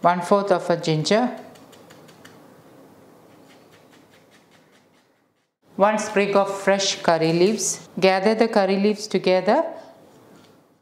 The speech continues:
and then finely chop the curry leaves.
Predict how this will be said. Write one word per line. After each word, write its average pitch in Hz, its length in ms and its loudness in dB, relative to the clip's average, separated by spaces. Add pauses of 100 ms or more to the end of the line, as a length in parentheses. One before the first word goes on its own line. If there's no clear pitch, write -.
(400)
and 165 140 2
then 240 220 2
finely 180 480 2
chop 151 360 -2
the 277 100 0
curry 151 320 0
leaves. 127 440 -6